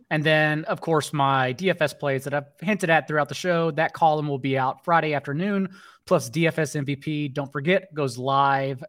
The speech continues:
every Friday afternoon once injury reports are out at six thirty P M Eastern, if interested in listening to that.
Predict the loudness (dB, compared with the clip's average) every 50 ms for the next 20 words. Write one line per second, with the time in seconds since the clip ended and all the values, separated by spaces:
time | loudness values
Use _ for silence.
0 | _ _ -2 -2 -2 -2 -2 -2 -2 0 0 -2 -2 -4 -6 -8 -12 _ -4 0
1 | 2 2 2 2 2 -2 -2 -2 -4 -4 -4 -2 -2 -2 -4 -4 -6 -10 _ _
2 | _ _ -4 -2 -2 -2 -4 -2 -2 0 -2 -2 -2 -2 -2 -2 -2 -2 0 2
3 | 4 4 4 2 -2 -6 -8 -8 -8 -8 -10 -6 -4 -2 -2 -2 -2 -6 -8 -10
4 | -6 -4 -4 -4 -4 -6 -8 -10 -10 -12 -10 -10 -10 -12 -10 -8 -6 -6 -6 -6
5 | -6 -8 -10 -10 -12 -12 -12 -12 -14 -14 -14